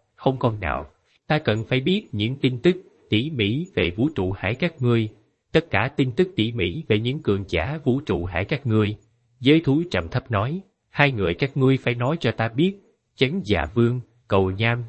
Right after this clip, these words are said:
Tổ Thần nhìn nhau. Chẳng lẽ con giới thú muốn đi vũ trụ hải? Hai người bọn họ nhất thời kích động,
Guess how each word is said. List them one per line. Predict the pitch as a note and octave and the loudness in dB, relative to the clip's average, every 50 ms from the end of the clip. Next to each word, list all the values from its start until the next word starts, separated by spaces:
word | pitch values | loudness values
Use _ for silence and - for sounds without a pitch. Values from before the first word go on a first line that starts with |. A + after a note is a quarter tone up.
| - | -2
Tổ | - F2 F2 D#3+ - | 0 0 0 0 -2
Thần | - G2 E2+ D2+ D#2 D#2 E2+ | -2 -4 -4 -4 -8 -12 -10
nhìn | F2+ F2 D#2 D#2 | -8 -8 -8 -6
nhau. | E2 F#2 F#2+ G#2 G2+ G2 - - _ _ - - _ | -4 -4 -4 -4 -4 -8 -14 -18 _ _ -20 -20 _
Chẳng | _ C#3 C#3+ D3+ | _ -2 0 2
lẽ | C3+ A#2+ B2+ C#3 D#3+ F3 | 0 0 2 2 0 -2
con | F3 - D3 C#3+ C3 | 0 -2 -2 0 2
giới | C3+ D#3+ F3+ F3 | 2 2 2 2
thú | - D#3+ F#3 G3 | 0 -2 -2 0
muốn | F#3 F3+ F#3+ F3+ | 0 0 0 2
đi | D3 C#3 | 0 0
vũ | B2+ A#2+ A#2+ C#3 | 2 2 0 0
trụ | C3+ - F#2 F2+ F2+ | 0 -2 -2 -2 -2
hải? | F#2 F2+ F2 F#2 A#2 D#3 F#3 G3 - _ _ _ _ _ | -2 -2 -2 -2 -2 -6 -8 -10 -14 _ _ _ _ _
Hai | - D3+ D3 | 0 0 0
người | C3+ G#2+ G2 | 2 0 0
bọn | F#2+ G2 F#2 G#2 | 0 -2 -4 -4
họ | - - G2+ F#2 F#2+ | -6 -2 -2 0 0
nhất | A2 C#3 F#3 F#3+ - - | 2 0 0 -2 -2 -4
thời | - G2+ E2+ | -4 -4 -4
kích | E2+ - F3 - - | -2 -4 -8 -4 0
động, | - E2+ D#2 D#2+ | 0 0 0 -2